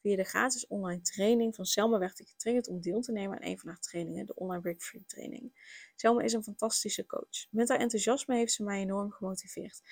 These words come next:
Maar daarnaast is ze ook een hele goede luisteraar, waardoor ze geen dingen gaat invullen voor een ander, maar de ander zelf laat bepalen welke richting deze op wil gaan en wat deze daarvoor nodig heeft. Met behulp van haar superkrachtige oefeningen ben ik mij meer bewust geworden van waar bepaalde negatieve gedachten vandaan komen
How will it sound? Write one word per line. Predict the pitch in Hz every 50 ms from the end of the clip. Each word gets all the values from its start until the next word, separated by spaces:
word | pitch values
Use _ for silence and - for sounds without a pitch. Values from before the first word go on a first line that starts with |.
| - - - _ _
Maar | - 208
daarnaast | 208 208 202 208 220 240 254 - - - -
is | 220 -
ze | - -
ook | - 214 - -
een | 190
hele | 185 185 190 196
goede | 190 - - 175 180 175
luisteraar, | 170 160 175 190 - - - 185 196
waardoor | 196 202 190 208 208 208
ze | 202 190
geen | - 220 226 220
dingen | 202 214 202 202 202
gaat | - 165 - - _
invullen | - 220 247 247 247 226 214
voor | 208 208 190 190
een | 180 -
ander, | - 180 180 175 175 175 - - - - - - -
maar | - 190
de | 185
ander | - - 185 185 180
zelf | - 190 202 226 -
laat | - 202 196 -
bepalen | 196 - - 185 180 185 185 180
welke | 175 175 175 180
richting | 170 185 214 220 - - 185 180
deze | 175 175 202
op | - 208 -
wil | - 202 190
gaan | - - 175 175 180 - - - - - - -
en | - 208
wat | 208 202 -
deze | - 190 185 180 175
daarvoor | 165 170 170 - - 165
nodig | 165 - 147 185 - -
heeft. | - - _ _ - - _ _ _ _ _ _ _ -
Met | 214 202
behulp | 208 220 226 254 269
van | - 240 220
haar | 220 220
superkrachtige | - - 269 277 277 285 - 240 240 - - - 220 220 -
oefeningen | - 233 - 226 208 202 196 196
ben | 185 190 190
ik | 190
mij | 190 180 175
meer | 175 175 202 247 254
bewust | 262 233 208 208 208 - -
geworden | - 190 185 180 185
van | - - 180 175 175 175 - - - - _ _
waar | - 196 190
bepaalde | 190 180 175 - 175 175 180 180 175
negatieve | 175 180 214 233 247 - 220 202 185
gedachten | - 180 185 180 - - -
vandaan | - 160 175 196 214 226
komen | - 214 196 196 208